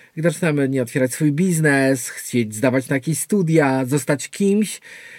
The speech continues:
e, to znaczy pytanie, dlaczego? I taki jest tytuł tej książki. Zacznij od dlaczego, Simon Sinek. On ma też taki bardzo fajny, jeżeli ktoś nie lubi czytać już bardzo, e,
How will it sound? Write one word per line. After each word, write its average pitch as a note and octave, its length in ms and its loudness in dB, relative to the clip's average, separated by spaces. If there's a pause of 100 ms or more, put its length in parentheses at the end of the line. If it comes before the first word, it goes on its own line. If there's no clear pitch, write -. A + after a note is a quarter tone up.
(180)
e, E3+ 380 4
to G3+ 120 0
znaczy B3+ 260 2
pytanie, A3 420 0
dlaczego? F3+ 640 0 (840)
I G3+ 120 -6
taki D#4+ 240 0
jest D4 120 2
tytuł A3 220 2
tej D3+ 140 2
książki. C#3 400 -4
Zacznij A3 600 0
od F#3+ 220 -2
dlaczego, D3+ 600 0
Simon C3+ 360 -4
Sinek. B2 460 -8 (240)
On D3+ 100 -2
ma D3+ 100 0
też D#3 140 -4
taki - 200 -6
bardzo C#3 320 -2
fajny, C3+ 360 -2 (300)
jeżeli C3 320 0
ktoś C3+ 260 -4
nie C#3+ 80 -2
lubi C#3 200 4
czytać C#3 320 -2
już C3+ 100 0
bardzo, B2+ 500 0 (380)
e, D#3 60 2